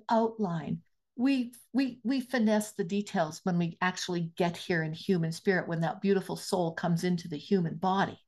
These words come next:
We, we change things around based on, you know, the path that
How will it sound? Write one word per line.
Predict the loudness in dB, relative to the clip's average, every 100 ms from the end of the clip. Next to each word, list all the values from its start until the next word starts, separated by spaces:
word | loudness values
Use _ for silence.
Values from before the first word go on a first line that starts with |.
| _ -20 -20 0
We, | 4 4 0 -18 _
we | 2 2 2
change | -2 0 2 2
things | 0 -2 -2
around | -4 -2 0 0 -2
based | -2 -4 0
on, | 0 2 2
you | 0
know, | 0 -4
the | -6
path | -2 0 -2 -4
that | -8